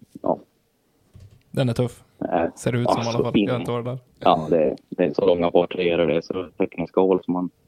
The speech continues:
Speaker 1: man begriper inte. Det är som världsklass på den här banan. Så man, vem det än är så kan det bli golvad av den här banan. Det spelar ingen roll hur duktig du är, tror jag.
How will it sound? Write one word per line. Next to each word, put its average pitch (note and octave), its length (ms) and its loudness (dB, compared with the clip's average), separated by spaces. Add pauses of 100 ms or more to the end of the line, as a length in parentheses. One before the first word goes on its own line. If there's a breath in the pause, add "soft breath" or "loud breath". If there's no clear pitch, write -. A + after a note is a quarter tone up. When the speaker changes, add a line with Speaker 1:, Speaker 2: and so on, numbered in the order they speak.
(1160)
Speaker 1:
man F#2+ 140 2
begriper G2 440 2
inte. - 220 -12
Det G2+ 140 0
är F#2+ 40 -2
som F#2+ 180 2
världsklass F#2+ 420 0
på - 60 -16
den G2+ 100 -6
här G2 80 -2
banan. G2 400 4
Så - 180 -2
man, G2 240 4 (1400)
vem G#2 260 6
det F#2 100 6
än F#2+ 80 4
är G2 140 6
så F2+ 140 -4
kan F2 140 2
det E2+ 100 4
bli E2 120 2
golvad F2 400 2
av E2 120 2
den F2+ 80 0
här F2 100 4
banan. D#2+ 340 0
Det E2 60 -2
spelar F#2+ 180 -2
ingen F#2+ 120 -4
roll F2 120 4
hur D#2+ 60 4
duktig D#2+ 260 2
du E2+ 60 0
är, - 40 -8
tror F2 100 -6
jag. F2 80 -6